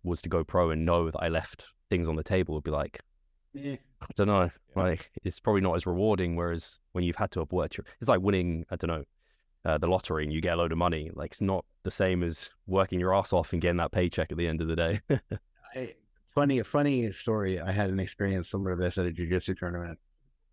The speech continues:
Speaker 2: where nobody in my bracket ended up showing up.
Speaker 3: <laughs>
Speaker 2: And so they called my name up to get a gold medal, and I refused.
Speaker 1: <laughs> Good on
Speaker 3: Yeah.
Speaker 1: you. <laughs>
Speaker 2: I was like, "I didn't do anything."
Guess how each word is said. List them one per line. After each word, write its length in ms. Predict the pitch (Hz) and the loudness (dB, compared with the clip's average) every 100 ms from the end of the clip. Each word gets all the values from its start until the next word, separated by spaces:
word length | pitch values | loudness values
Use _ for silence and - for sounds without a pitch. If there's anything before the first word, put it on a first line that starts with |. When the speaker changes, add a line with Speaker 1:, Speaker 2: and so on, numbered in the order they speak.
| - | -2
Speaker 2:
where 580 | 98 98 92 90 87 92 | 2 4 4 2 0 -2
nobody 340 | 101 104 131 | 0 2 4
in 60 | 139 | 4
my 100 | 117 | 2
bracket 400 | 87 110 110 92 | 2 0 0 -2
ended 200 | 92 92 | -2 -2
up 100 | 92 | -2
showing 300 | - 95 90 | -2 -2 -2
up. 260 | 98 69 _ _ _ _ _ _ _ _ _ _ _ _ 92 - | -2 -4 _ _ _ _ _ _ _ _ _ _ _ _ -16 -8
Speaker 3:
<laughs> 160 | 104 - _ _ - | -8 -8 _ _ -4
Speaker 2:
And 280 | 113 110 104 | 0 0 2
so 120 | 120 | 2
they 120 | 110 | 2
called 260 | - 120 127 | 2 0 2
my 140 | 123 | 0
name 200 | 110 113 | 2 0
up 120 | 113 | -2
to 60 | 113 | 0
get 100 | 113 | 0
a 40 | |
gold 260 | 92 107 87 | 0 -2 -2
medal, 360 | 90 110 98 90 | 0 0 0 -2
and 120 | 92 | 0
I 40 | |
refused. 480 | 104 107 - 110 123 - _ - | 0 -2 0 0 0 -4 _ -12
Speaker 1:
<laughs> 1160 | 135 - _ _ _ _ _ _ _ _ _ 120 | -12 -14 _ _ _ _ _ _ _ _ _ 2
Good 100 | 117 | 4
on 120 | 104 | 4
Speaker 3:
Yeah. 120 | 82 | 2
Speaker 1:
you. 280 | - - 151 | -2 -10 -12
<laughs> 60 | - | -12
Speaker 2:
I 80 | - _ _ 131 | -16 _ _ -4
was 180 | 123 | 0
like, 140 | 123 117 | 2 2
"I 60 | |
didn't 220 | 147 180 123 | 2 2 2
do 160 | 170 | 2
anything." 520 | 190 104 98 87 85 | 2 0 -4 -6 -10